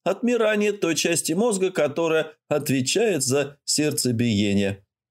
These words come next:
Попробую обрисовать ситуацию, как я её понял. Если бы Бурлаков не был пьян,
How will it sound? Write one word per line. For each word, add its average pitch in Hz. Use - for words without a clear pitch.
Попробую 185
обрисовать 165
ситуацию, 107
как -
я 123
её 120
понял. 104
Если 117
бы 127
Бурлаков 127
не 127
был 110
пьян, 196